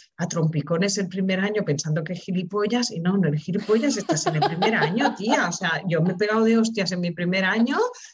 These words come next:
pero a punta pala. Y entonces, pues, pues sí, yo a final de año con la newsletter y digo el número exacto que dice el holder. Hemos facturado,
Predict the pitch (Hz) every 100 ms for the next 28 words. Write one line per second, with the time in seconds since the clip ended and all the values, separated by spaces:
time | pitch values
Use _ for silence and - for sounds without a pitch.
0 | _ 190 147 147 175 180 240 233 180 233
1 | 285 202 440 - _ _ _ _ 202 185
2 | 170 190 226 220 226 214 196 339 370 311
3 | 285 254 - 311 302 302 349 294 294 262
4 | 269 254 262 269 370 - 285 254 330 302
5 | 349 285 311 349 226 - - 330 - -
6 | 403 427 240 226 285 330 285 - 220 180
7 | 160 - 320 392 294 285 254 262 240 -
8 | - 196 214 302